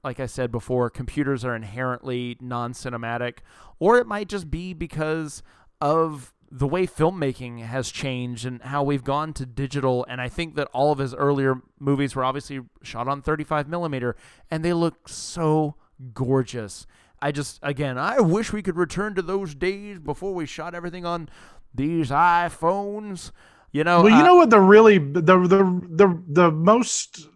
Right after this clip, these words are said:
Speaker 2: glaring thing about what you've just said that never made sense to me is I, I understand uh, the past giving way to progress when something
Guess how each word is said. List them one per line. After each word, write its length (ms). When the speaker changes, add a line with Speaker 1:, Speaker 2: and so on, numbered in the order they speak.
Speaker 2:
glaring 800
thing 400
about 400
what 260
you've 140
just 380
said 540
that 240
never 340
made 240
sense 340
to 120
me 360
is 300
I, 220
I 120
understand 960
uh, 140
the 220
past 560
giving 340
way 200
to 120
progress 800
when 280
something 420